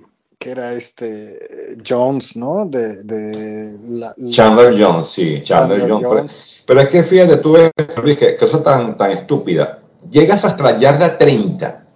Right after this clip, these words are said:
Speaker 1: Sí.
Speaker 2: ¿verdad? Luego te avientas un retraso y el jugador ba-, baja de la yarda treinta a la yarda cincuenta. O sea, no tiene sentido.
Speaker 1: Sí.
Speaker 2: Lo que tiene-, lo que tienes que hacer era tirarte al piso.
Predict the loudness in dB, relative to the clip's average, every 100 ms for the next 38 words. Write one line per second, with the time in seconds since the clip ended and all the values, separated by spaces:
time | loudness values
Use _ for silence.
0 | _ _ -14 -2 0 2 -2 -4 _ -20
1 | 2 4 6 6 4 4 0 -2 -2 -2
2 | 2 2 2 0 -4 -2 2 4 4 6
3 | 6 6 2 -6 -16 _ _ -4 -2 -2
4 | -4 -10 -12 -12 -8 2 4 4 0 0
5 | 0 2 2 2 0 2 4 2 -2 0
6 | 2 4 4 2 0 -6 -8 -2 0 0
7 | -2 0 0 0 -6 -16 _ _ _ -8
8 | 0 0 0 -4 -10 -4 -2 2 2 2
9 | 0 0 2 4 4 2 -2 -2 2 2
10 | 2 2 2 0 0 0 2 2 2 2
11 | 2 2 2 4 0 0 -4 -4 -4 -6
12 | -8